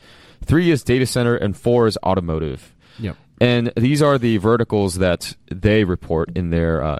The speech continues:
Speaker 1: annual report in terms of, uh, their revenue and, and, and things. Um, so if you look, I thought this was pretty interesting. If you look at two thousand, f-, going back to two thousand fifteen,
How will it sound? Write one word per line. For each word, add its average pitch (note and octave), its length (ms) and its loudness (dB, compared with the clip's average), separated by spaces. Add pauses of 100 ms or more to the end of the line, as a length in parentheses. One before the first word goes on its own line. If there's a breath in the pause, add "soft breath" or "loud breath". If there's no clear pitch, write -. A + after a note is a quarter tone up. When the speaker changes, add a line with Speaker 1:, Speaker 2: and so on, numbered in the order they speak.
Speaker 1:
annual E2+ 240 -4
report E2+ 460 -2 (260)
in F2 60 -4
terms E2 300 -6
of, D2 200 -6
uh, B1 260 -6 (180)
their E2+ 140 2
revenue D#2 380 -2
and, C2+ 220 -12
and, - 180 -12
and D2+ 140 -12
things. - 320 -12 (720 soft breath)
Um, C2+ 360 -6 (440)
so C3+ 120 2
if A#2+ 100 0
you C3+ 80 0
look, C#3+ 600 -2 (280)
I - 160 -6
thought B2+ 220 -2
this G2+ 140 -6
was F#2+ 100 -16
pretty F#2+ 260 -4
interesting. D#2 640 -8 (400 soft breath)
If - 100 -10
you A2+ 60 0
look D#3 220 2
at A2+ 100 -4
two D3 140 -2
thousand, A#2+ 300 0
f-, - 420 -20 (500)
going D3 240 2
back C3 200 2
to A2+ 80 -4
two B2 120 -2
thousand A#2 260 0
fifteen, G2 540 -4